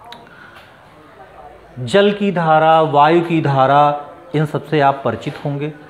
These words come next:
धारा का मतलब वहाँ प्रवाह हो रहा है, जैसे नदियों में धारा का प्रवाह होता है। तो नदी में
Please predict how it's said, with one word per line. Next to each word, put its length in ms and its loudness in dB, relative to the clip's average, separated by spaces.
धारा 460 0
का 160 -4
मतलब 320 -6
वहाँ 200 -2
प्रवाह 580 2
हो 240 -4
रहा 260 -10
है, 220 -18
जैसे 600 -4
नदियों 400 0
में 200 0
धारा 340 0
का 160 0
प्रवाह 340 -2
होता 400 -10
है। 140 -20
तो 180 2
नदी 440 0
में 480 2